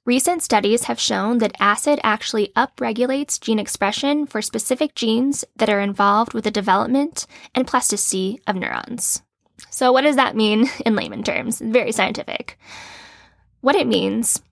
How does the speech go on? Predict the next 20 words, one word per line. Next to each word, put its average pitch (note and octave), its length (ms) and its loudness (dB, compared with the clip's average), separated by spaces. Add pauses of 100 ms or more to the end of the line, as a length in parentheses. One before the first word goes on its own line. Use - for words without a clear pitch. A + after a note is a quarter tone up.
(180)
is A3+ 100 0
that A#3+ 140 2
acid A#3 440 0
stimulates G3 720 0 (100)
your A#3+ 160 2
cells F3+ 380 0
to B3+ 140 -2
grow F#3 280 -6
new F#3 180 -6
neurons. - 680 -6 (1080)
One B3 180 2
recent D#4+ 340 2
study G3+ 360 0
out G3 140 0
of F#3 120 -4
Yale A#3+ 520 0 (100)
saw - 260 2
a D4 40 -6
five-fold A#3 760 0
increase C4 680 -2